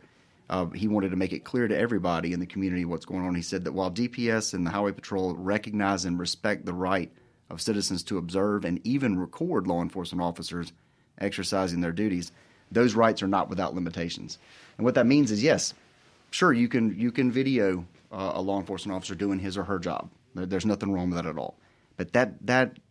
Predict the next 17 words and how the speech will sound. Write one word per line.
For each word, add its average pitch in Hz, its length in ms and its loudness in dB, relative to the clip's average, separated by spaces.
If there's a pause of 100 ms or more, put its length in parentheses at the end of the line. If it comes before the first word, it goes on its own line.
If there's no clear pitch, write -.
(120)
permission 117 540 4
doesn't 104 360 0
come 104 480 0 (500)
without 101 340 2
any 98 180 2
restriction. 87 580 -8
It 87 40 -8
doesn't 95 260 -4
mean 98 160 -2
you 98 140 -4
can 95 180 -4
do 98 320 0 (300)
the 92 140 -4
whole 101 220 -2
thing. 85 300 -6
You 92 100 -4
can't 104 300 -2